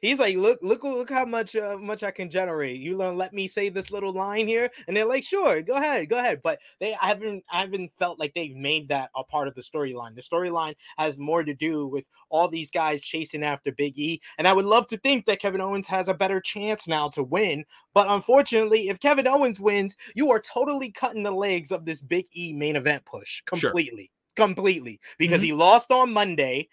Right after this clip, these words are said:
Speaker 1: when he was having people trying to help him to win, and he still lost. <laughs> He went through a table and kicked out, but he couldn't take a cane to the leg, and he, <laughs> he lost on Monday, and then he's gonna lose at the pay-per-view? The, you, you can't
Speaker 2: Yeah.
Speaker 1: tell me, "Oh, Big E's gonna come back for that," because I'm still waiting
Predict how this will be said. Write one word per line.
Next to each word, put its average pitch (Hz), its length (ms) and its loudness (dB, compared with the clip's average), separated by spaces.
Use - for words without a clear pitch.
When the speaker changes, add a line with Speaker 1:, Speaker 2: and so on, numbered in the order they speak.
Speaker 1:
when 175 200 -2
he 190 80 -4
was 175 180 -2
having 262 360 2
people 233 320 -2
trying 262 280 0
to 190 80 0
help 311 340 4
him 311 160 -4
to 269 100 6
win, 220 480 4
and 208 100 4
he 220 80 2
still 330 460 6
lost. 214 560 6
<laughs> - 40 -20
He 269 140 8
went 330 240 0
through 285 160 2
a 208 40 -2
table 285 440 4
and 208 100 -2
kicked 285 260 -6
out, 262 280 4
but - 80 4
he 220 60 2
couldn't 302 240 -2
take 277 160 2
a 220 60 2
cane 285 320 -2
to - 100 -8
the 226 80 0
leg, 208 420 2
and 190 100 6
he, 226 180 2
<laughs> - 40 -20
he 220 140 -10
lost 277 400 8
on 294 180 0
Monday, 190 460 -6
and 208 120 -4
then 233 80 -6
he's 233 140 -8
gonna 220 140 2
lose 233 320 0
at 233 80 2
the 233 80 -4
pay-per-view? 254 500 -2
The, 208 280 6
you, 190 280 -4
you 226 100 -4
can't 277 200 0
Speaker 2:
Yeah. - 120 2
Speaker 1:
tell 247 180 4
me, 208 220 0
"Oh, 196 140 6
Big 190 260 0
E's 247 180 -8
gonna 185 160 -8
come 196 180 -8
back 202 280 -2
for 160 60 -18
that," 135 180 -8
because 156 200 -6
I'm 254 120 -4
still 392 500 4
waiting 320 420 2